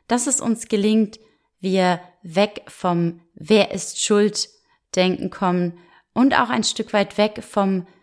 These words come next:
sofortigen und schnellen Lösungen finden zu wollen. Denn es geht im ersten Moment einfach nur einmal darum, wirklich füreinander da zu sein,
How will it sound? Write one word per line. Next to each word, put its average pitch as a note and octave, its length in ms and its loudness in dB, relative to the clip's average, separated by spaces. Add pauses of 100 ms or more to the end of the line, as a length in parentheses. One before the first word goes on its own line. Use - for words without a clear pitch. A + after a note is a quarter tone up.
(160)
sofortigen A3+ 840 0 (100)
und G3 180 -2
schnellen G#3+ 640 0 (220)
Lösungen G3+ 600 2
finden E3+ 440 -4
zu D3+ 260 -8
wollen. D3 480 -6 (1080)
Denn A#3 140 2
es A#3+ 180 0
geht A#3+ 240 0 (160)
im - 120 -2
ersten G#3+ 380 0
Moment G3+ 260 -2
einfach G3 260 0
nur F#3+ 200 -4
einmal F3+ 500 -2 (160)
darum, E3+ 540 -2 (540)
wirklich G3+ 520 -4
füreinander A#3+ 560 2
da D#3 260 2
zu - 140 -6
sein, E3 440 -4